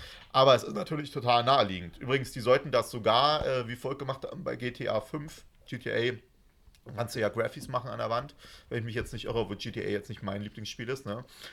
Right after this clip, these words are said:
Und diese Graphies sollen ja verschwinden nach zehn Minuten oder so, um das Spiel nicht zu überlasten. Und darüber sollen sie dann zum Beispiel Zeichen gegeben haben. Und, äh, ich weiß, eine Vielzahl an moderneren Serien, die greift das Thema mittlerweile auch auf,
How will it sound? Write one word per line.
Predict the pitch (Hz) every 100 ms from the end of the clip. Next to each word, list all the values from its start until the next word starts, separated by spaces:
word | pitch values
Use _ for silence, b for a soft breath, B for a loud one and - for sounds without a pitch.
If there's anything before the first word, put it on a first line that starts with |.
| B B
Und | 123
diese | 113
Graphies | 113 120 120 123
sollen | 127 107
ja | 101
verschwinden | 120 - 139 151
nach | 143 131
zehn | - 139
Minuten | 135 143 147
oder | 143
so, | 143
um | 131
das | 104
Spiel | - 135
nicht | 127
zu | -
überlasten. | 113 113 127 -
Und | 110 104
darüber | 101 104 104 98
sollen | 98
sie | 95
dann | 92 92
zum | 95
Beispiel | - - - - 107 131 - b b b b
Zeichen | - 95 107
gegeben | 95 90
haben. | 90
Und, | 92 90 -
äh, | - 82
ich | - -
weiß, | 110 -
eine | 104
Vielzahl | - 143 143 117
an | 107 107
moderneren | 107 107 135 123
Serien, | 95 113 143 143
die | 117
greift | - 107 110
das | 113
Thema | - 123
mittlerweile | 113 117 110 110
auch | 110 101
auf, | - 123 127